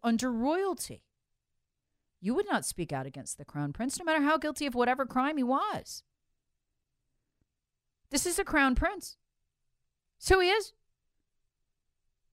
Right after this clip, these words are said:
'Cause he was useful to the left at the time. Just Twitter, folks, just Twitter, took down thousands of accounts and tens of millions of posts, at the request of the F B I,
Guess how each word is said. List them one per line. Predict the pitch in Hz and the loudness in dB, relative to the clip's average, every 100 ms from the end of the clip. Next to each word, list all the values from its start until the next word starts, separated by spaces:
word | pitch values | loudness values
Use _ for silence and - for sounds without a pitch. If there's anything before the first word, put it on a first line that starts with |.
| _ | _
'Cause | - 427 | -2 2
he | 370 | 4
was | 330 269 | 4 2
useful | 254 - 240 | 2 2 0
to | 247 | 2
the | |
left | 247 226 226 | 2 2 2
at | 226 | -10
the | |
time. | - 302 403 202 - _ _ _ _ _ _ _ _ _ _ _ _ _ _ _ _ _ _ | -4 -2 -2 -6 -10 _ _ _ _ _ _ _ _ _ _ _ _ _ _ _ _ _ _
Just | - 403 - - | 2 4 4 0
Twitter, | - 339 127 | 4 4 2
folks, | - 160 143 | -2 -4 -4
just | - 269 | -6 -6
Twitter, | - 208 - - _ _ _ | 0 0 0 -8 _ _ _
took | - 294 233 | 2 2 4
down | 226 196 180 - _ _ _ _ _ _ _ _ | 2 2 0 -6 _ _ _ _ _ _ _ _
thousands | 247 302 349 302 349 349 349 330 - - _ | 8 8 6 0 -4 -6 -8 -8 -12 -16 _
of | - 233 | -4 -2
accounts | 214 208 180 175 - | 0 0 0 -4 -6
and | 185 180 | -6 -6
tens | - 254 277 285 302 - - | -4 0 0 0 -6 -8 -8
of | 202 | -4
millions | 202 196 190 | -2 -2 -4
of | - - | -8 -8
posts, | 208 185 - _ _ | -6 -6 -8 _ _
at | 240 302 - | 6 6 4
the | |
request | 349 311 277 240 | -4 0 0 2
of | |
the | 233 | 0
F | 202 | 0
B | 214 | 2
I, | 202 | 0